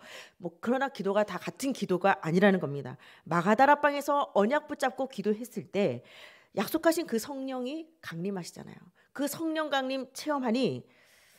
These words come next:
가방끈 짧은 베드로 전혀 문제되지 않았습니다. 서슬퍼런 법정에서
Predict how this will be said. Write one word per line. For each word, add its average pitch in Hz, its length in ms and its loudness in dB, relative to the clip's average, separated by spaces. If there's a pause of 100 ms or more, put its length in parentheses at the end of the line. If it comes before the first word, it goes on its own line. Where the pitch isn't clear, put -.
(320)
가방끈 277 440 2
짧은 254 280 2
베드로 190 360 -2
전혀 220 260 -8
문제되지 190 420 -4
않았습니다. - 680 -14
서슬퍼런 302 600 -4
법정에서 202 800 -4